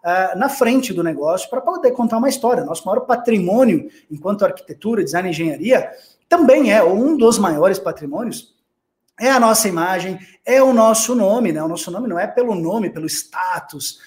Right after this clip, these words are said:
né? Nada disso. É, mas sim pelo que ele traz, né, consigo, né? O, o que que, o, qual que é a história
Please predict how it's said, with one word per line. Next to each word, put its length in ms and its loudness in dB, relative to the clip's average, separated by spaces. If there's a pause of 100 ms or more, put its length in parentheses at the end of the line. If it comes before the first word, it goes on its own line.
(120)
né? 160 -4
Nada 220 4
disso. 440 -2 (400)
É, 180 -2
mas 200 0
sim 220 2
pelo 220 2
que 100 -4
ele 140 0
traz, 640 2
né, 300 0
consigo, 500 -6
né? 160 -4
O, 280 -6
o 40 -18
que 140 -16
que, 520 -6
o, 200 -4
qual 140 0
que 100 2
é 20 8
a 20 8
história 640 4